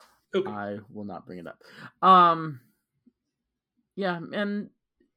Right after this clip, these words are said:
Speaker 2: we don't get a lot. We, like, Sonara kills him. <laughs>
Speaker 1: Wait, uh, oh yeah, that's right. Yeah, she kills Master
Speaker 2: Oh,
Speaker 1: Dar,
Speaker 2: I'm,
Speaker 1: not
Speaker 2: I'm on
Speaker 1: Dar.
Speaker 2: Master. I was still thinking about Master Dar.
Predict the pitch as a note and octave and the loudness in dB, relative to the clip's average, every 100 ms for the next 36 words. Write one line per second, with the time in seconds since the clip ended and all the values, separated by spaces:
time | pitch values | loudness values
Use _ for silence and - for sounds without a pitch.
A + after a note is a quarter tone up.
0 | _ _ _ - D#3+ B3 D4+ E4 D#4+ D4+ | _ _ _ -8 -4 -2 -4 -4 -4 0
1 | D#4 C#4 C#4 C#4 C4+ A#3 - C3 F#3+ F#3+ | 0 0 0 2 0 -4 -10 -8 -6 -6
2 | - A3+ A#3+ A#3+ A#3+ A#3 A#3 - _ _ | -6 -2 2 2 2 2 0 -4 _ _
3 | _ _ _ _ _ _ - B3 A3+ A3+ | _ _ _ _ _ _ -8 0 0 0
4 | A3 G#3+ - _ _ E3+ F#3 F3+ F#3 _ | -4 -10 -20 _ _ -4 -2 -2 -4 _
5 | - - - _ _ _ _ _ _ _ | -18 -18 -18 _ _ _ _ _ _ _
6 | - - _ _ _ _ _ _ _ _ | -20 -20 _ _ _ _ _ _ _ _
7 | _ _ - F3+ D3 E3 E3 D#3+ D#3 D#3 | _ _ 0 0 2 -4 -4 -8 -4 -2
8 | D3+ A2+ A2 B2 B2+ B2 A#2 E3 E3 D3 | -2 -2 -4 -8 -6 -8 -4 -2 -2 -2
9 | C3+ C#3 A#2+ F3+ F3 C#3 - - F#3+ F#3+ | -6 -6 -2 2 2 2 -4 2 4 4
10 | E3 F#3 F#3 E3 D#3 C3 D3+ - D#3+ D#3+ | 4 4 4 4 0 0 -6 -4 0 0
11 | D#3 - D#3+ C#3 C#3 B2 A#2+ A#2 A#2+ G#2+ | 0 -6 -2 -2 -2 -4 -4 -4 -6 -4
12 | G#2 G2+ | -4 -6